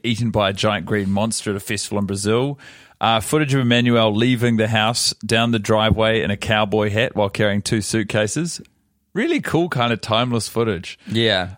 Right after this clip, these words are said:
Speaker 1: Um,
Speaker 2: So timeless, in fact, they used the exact sequences in both last film and this film.
Speaker 1: Yeah. Uh, and just also general footage of the Brazilian festival. And also we used the same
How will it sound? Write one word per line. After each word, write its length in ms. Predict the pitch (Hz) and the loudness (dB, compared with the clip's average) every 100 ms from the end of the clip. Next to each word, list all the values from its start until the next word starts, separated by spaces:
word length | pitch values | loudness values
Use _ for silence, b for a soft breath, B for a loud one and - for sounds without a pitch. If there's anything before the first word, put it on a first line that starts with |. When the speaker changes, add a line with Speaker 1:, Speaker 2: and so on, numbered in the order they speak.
| _ - | _ 0
Speaker 1:
Um, 460 | 127 127 127 127 | 2 2 2 -2
Speaker 2:
So 220 | 127 143 | 0 0
timeless, 460 | 139 143 120 113 - | 0 -2 -2 -2 -4
in 80 | 107 | -2
fact, 280 | - 104 - | -2 -4 -4
they 100 | 101 | -4
used 400 | 98 104 101 - | -2 -4 -4 -8
the 220 | 107 90 | -12 -8
exact 500 | 98 92 104 113 - | -8 -4 -2 -2 -2
sequences 720 | - 110 104 110 - - 95 | -2 -2 -4 -6 -6 -4 -4
in 120 | 92 | -6
both 440 | 90 95 92 - - _ | -4 -2 -2 -6 -14 _
last 320 | 98 107 - | -4 -2 -4
film 240 | - 90 87 | -6 -6 -4
and 100 | 87 | -6
this 160 | 85 | -6
film. 220 | - - 87 | -8 -8 -2
Speaker 1:
Yeah. 360 | 117 110 98 - - | 0 2 0 -6 -2
Uh, 380 | 123 131 127 123 | 2 2 2 2
and 160 | 143 151 | 0 0
just 180 | 202 190 | -2 0
also 260 | 190 196 | 0 0
general 680 | 160 160 160 165 156 147 131 - - - _ _ - | 0 -2 0 0 2 0 -4 -10 -20 -20 _ _ -16
footage 420 | - 139 127 113 | -2 2 2 2
of 320 | 120 107 - | 0 -2 -4
the 480 | 123 113 110 107 101 | 0 2 2 2 0
Brazilian 400 | 123 110 117 107 | -2 0 0 0
festival. 560 | - 107 - 101 90 - | 0 -4 -2 -4 -4 -2
And 120 | 135 | 0
also 280 | 156 - 147 | 0 0 0
we 140 | 131 131 | 0 0
used 220 | 139 - | -2 -4
the 100 | 143 | -2
same 500 | - 123 117 110 | 0 0 2 -2